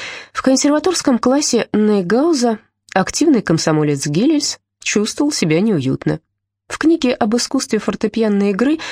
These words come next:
Генрих Густавович вспоминал тот период. "Я про себя думал так:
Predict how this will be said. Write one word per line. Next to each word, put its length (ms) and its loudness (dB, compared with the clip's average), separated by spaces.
Генрих 400 2
Густавович 680 0
вспоминал 500 0
тот 200 -2
период. 440 -2
"Я 480 2
про 180 -2
себя 380 0
думал 300 2
так: 280 -2